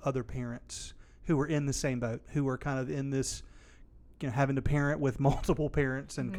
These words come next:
Speaker 1: co-parenting? Like, what would
Speaker 2: Yeah.
Speaker 1: you say to other parents who are, are, they find themselves kind of in that battle?
Speaker 2: I think when you become a parent, your job is to teach your kids how to live and how to love. So if you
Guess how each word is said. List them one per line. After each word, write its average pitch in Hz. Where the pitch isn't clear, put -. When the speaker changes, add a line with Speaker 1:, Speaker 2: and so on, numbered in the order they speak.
Speaker 1:
co-parenting? 135
Like, 131
what 165
would 170
Speaker 2:
Yeah. 156
Speaker 1:
you 156
say 131
to 160
other 135
parents 139
who 127
are, 127
are, -
they 139
find 135
themselves 139
kind 143
of 135
in 135
that 139
battle? 160
Speaker 2:
I 101
think 113
when 104
you 101
become 101
a 95
parent, 101
your 104
job 95
is 92
to 90
teach 107
your 98
kids 95
how 92
to 90
live 82
and 95
how 95
to 92
love. 82
So -
if 85
you 95